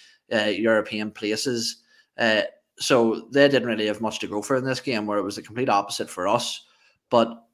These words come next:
I tell you what, Patrick Vieira got it absolutely spot on, because if you,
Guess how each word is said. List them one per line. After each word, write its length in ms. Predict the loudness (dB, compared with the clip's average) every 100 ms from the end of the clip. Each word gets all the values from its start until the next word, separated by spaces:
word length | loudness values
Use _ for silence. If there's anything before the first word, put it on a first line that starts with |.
| -6
I 60 |
tell 220 | 0 2
you 100 | 2
what, 360 | 2 2 0 -4
Patrick 340 | 2 2 2
Vieira 460 | -2 0 2 0 -2
got 160 | -4 -4
it 120 | -4 0
absolutely 640 | 0 0 -4 -4 -4 -8
spot 580 | -6 -4 -6 -2 0 0
on, 320 | -4 -6 -8
because 360 | -10 -4 -4 -2
if 200 | -4 -2
you, 220 | -2 -2